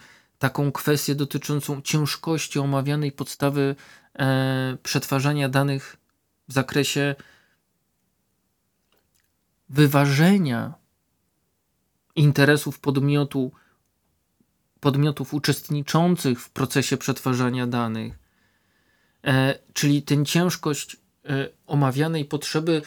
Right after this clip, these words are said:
rozumiem tak, że to organ powinien wskazać, organ nad-, nadzorczy z zakresu ochrony danych osobowych powinien poszukiwać tego, czy to przetwarzanie danych osobowych na podstawie artykułu sześć ustęp jeden litera F rodo,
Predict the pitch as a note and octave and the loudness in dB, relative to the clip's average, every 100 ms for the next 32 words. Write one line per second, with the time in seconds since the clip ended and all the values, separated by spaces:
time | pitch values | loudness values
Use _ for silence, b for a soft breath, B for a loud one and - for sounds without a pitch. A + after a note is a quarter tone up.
0 | B - C#3+ C#3 D#3+ D3 C3+ D3 D#3+ D#3 | B 0 2 4 2 0 0 0 0 0
1 | D3+ - - C#3+ E3 E3 D3+ C#3 C3 b | -2 -2 -4 0 0 2 2 0 -2 b
2 | b _ - C3+ D#3 D#3 C#3+ - - D3+ | b _ -2 0 0 0 -2 -4 -4 -2
3 | D3+ D3 C3+ - - D3+ D3 C#3+ C3+ D#3 | 0 0 0 -2 -2 0 0 -2 -4 -8
4 | D3 D3+ D3 C#3 E3+ G#3 - C#3 C3+ C3 | -12 -4 -2 0 2 0 -2 -6 -4 -8
5 | - C#3 - C#3+ - C3+ C#3 C#3 D#3+ D#3+ | -4 -4 -2 -6 -4 -2 -2 0 0 -2
6 | C#3 C3 - B2 B2 A#2 A#2 - b b | -4 -10 -10 -10 -10 -12 -16 -20 b b
7 | b b - C#3 D3 D#3+ D3+ F3+ G3 - | b b -10 -8 -4 -2 -2 -2 -4 0
8 | C#3+ - D3 - F#3 F3 A#2+ A#2+ - _ | 0 -2 -4 0 2 2 -2 -4 -12 _
9 | _ _ C#3+ C#3 C#3 B2+ B2 _ _ _ | _ _ 0 2 2 -2 -6 _ _ _
10 | _ _ _ _ _ _ _ - C#3 C3+ | _ _ _ _ _ _ _ -4 0 0
11 | C3 - _ _ _ _ _ - B2 - | -2 -12 _ _ _ _ _ -4 -4 0
12 | C#3 - C3 C#3+ E3+ D3+ C3+ C3 B2 C3+ | -2 2 2 4 2 0 0 -2 -4 -6
13 | C3+ C#3 C#3+ C#3 C3+ C#3 - C3+ C3+ - | -2 0 0 -4 -6 -6 -6 -2 -2 -2
14 | C3+ - C3+ C3+ - C#3 - - B2+ - | -8 -12 -14 -8 -6 -4 -6 -8 -6 -2
15 | C3+ C3+ C3 C#3 C#3 - F#3+ - C#3+ C3 | -2 -2 -4 -4 -4 -4 -4 -2 -2 -2